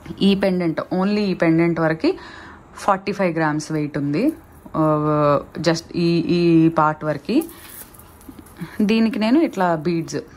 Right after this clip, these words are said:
బీడ్స్ వచ్చేసరికి నేను ఇక్కడ విజయవాడలో జ్యువెలరీ ఎగ్జిబిషన్ జరిగిందనమాట. ఆ ఎగ్జిబిషన్లో నాకు ఎగ్జాక్ట్‌గా, అంటే ఈ పెండెంట్ చేసిన టైంలో అంకుల్ దగ్గర బీడ్స్ అవైలబుల్‌గా లేవు రెడీగా. సరే, నేను పెండెంట్ తెచ్చేసుకున్నా, మళ్ళీ ఒక వన్ వీక్లో వస్తాయి అన్నారు.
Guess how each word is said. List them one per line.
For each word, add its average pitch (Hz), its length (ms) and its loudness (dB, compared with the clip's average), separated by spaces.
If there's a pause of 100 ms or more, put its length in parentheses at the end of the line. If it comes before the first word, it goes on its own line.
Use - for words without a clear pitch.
(280)
బీడ్స్ 185 380 -2
వచ్చేసరికి 170 540 -2
నేను 170 380 6 (300)
ఇక్కడ 170 180 2
విజయవాడలో 180 500 4
జ్యువెలరీ 180 400 4
ఎగ్జిబిషన్ 156 500 0
జరిగిందనమాట. 147 720 2
ఆ 254 220 2
ఎగ్జిబిషన్లో 175 520 0
నాకు 220 200 4
ఎగ్జాక్ట్‌గా, 175 720 0 (280)
అంటే 254 260 2
ఈ 220 240 0
పెండెంట్ 214 540 0
చేసిన 214 240 0
టైంలో 208 300 2
అంకుల్ 208 360 2
దగ్గర 202 180 2
బీడ్స్ 190 300 2
అవైలబుల్‌గా 185 520 4
లేవు 160 320 2
రెడీగా. 156 560 2 (320)
సరే, 240 220 2
నేను 226 300 4
పెండెంట్ 208 340 2
తెచ్చేసుకున్నా, 190 720 2 (280)
మళ్ళీ 196 180 4
ఒక 180 100 4
వన్ 180 180 4
వీక్లో 180 280 2
వస్తాయి 170 300 2
అన్నారు. 151 420 2